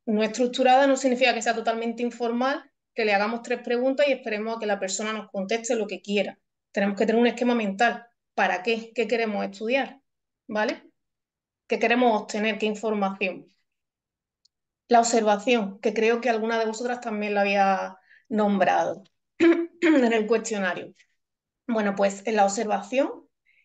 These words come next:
implica la recopilación de datos a través de la vigilancia directa de comportamientos o situaciones. Los observadores registran lo que ven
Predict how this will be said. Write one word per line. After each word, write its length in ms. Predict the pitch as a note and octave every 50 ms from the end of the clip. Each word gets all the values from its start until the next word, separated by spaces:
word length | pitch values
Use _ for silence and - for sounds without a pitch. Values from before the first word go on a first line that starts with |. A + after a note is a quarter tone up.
| _ _ -
implica 800 | B3 A#3+ A#3 G#3+ - - B3 B3 G#3+ G3 G3+ E3+ - - - _ _ _ _ -
la 160 | A3+ A3 G#3+
recopilación 680 | A3 G#3+ G3+ A3+ G3 G#3 G#3+ G#3 G3 G3 - A#3+ A3 A#3
de 80 | A#3 A#3+
datos 560 | C4 C#4 D#4 C#4+ D4+ E4 F#4 F#4+ - - -
a 100 | - A#3
través 260 | - A3 G3+ G3+ G#3+ A3
de 80 | B3
la 100 | A#3+ A#3+
vigilancia 560 | A#3+ A#3+ A#3+ A#3+ B3 B3 B3 B3 B3 B3+ C4
directa 500 | B3 B3 C4 C#4 D4 C#4+ - - D#4 E4 -
de 140 | B3 A#3 A3+
comportamientos 1040 | A#3 G#3+ G3+ G3 G3 G3 G3 G3 F#3+ G3+ A3 B3 C#4+ C#4+ D4 F4 F4+ - - - -
o 100 | A3+ A3
situaciones. 1080 | - - G#3+ G3+ - F#3 F#3 - - G#3 G#3 G3 F#3 G3 - - - - - _ _ _ _ _ _ _ _ _ _ -
Los 240 | G#3+ G#3+ G#3+ G3 -
observadores 540 | - G3+ G3 G3 F#3+ F#3+ G#3 A#3 A#3+ A#3
registran 760 | A#3+ A#3 A3 - - C#4 C#4 C#4 C#4 - D4 D4 D4 D4 B3+
lo 120 | A#3+ A3 G#3+
que 140 | A3 G3+
ven 380 | G3+ A#3 B3+ C#4+ D#4+ - -